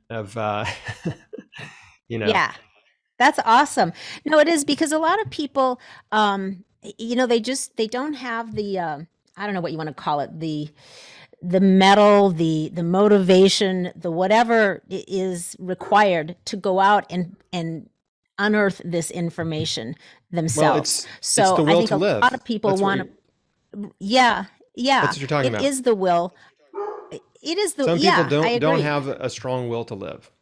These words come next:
Speaker 1: That's, that is the
Speaker 2: Some people
Speaker 1: reality.
Speaker 2: don't.
Speaker 1: And what I, what
Speaker 2: Yeah,
Speaker 1: we s-,
Speaker 2: and I
Speaker 1: what
Speaker 2: think
Speaker 1: I've seen, what I've seen, uh, over and over is, uh, for some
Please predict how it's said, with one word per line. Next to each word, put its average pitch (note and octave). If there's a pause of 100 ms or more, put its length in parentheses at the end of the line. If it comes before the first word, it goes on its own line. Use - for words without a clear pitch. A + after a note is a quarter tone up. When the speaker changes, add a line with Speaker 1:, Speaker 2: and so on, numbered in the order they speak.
(220)
Speaker 1:
That's, A2+ (120)
that B2
is A#2+
the A#2
Speaker 2:
Some G#2+
people -
Speaker 1:
reality. B3+
Speaker 2:
don't. F3 (560)
Speaker 1:
And B2+
what C#3
I, -
what G#3
Speaker 2:
Yeah, G3
Speaker 1:
we C#3
s-, E3
Speaker 2:
and A#3
I A#3
Speaker 1:
what A#3+
Speaker 2:
think E4
Speaker 1:
I've D3
seen, D3+ (1700)
what C3+
I've C3
seen, C#3+
uh, A#2 (200)
over B2+
and A#2+
over G#2+
is, G#2
uh, F#2+ (1600)
for D3+
some F#3+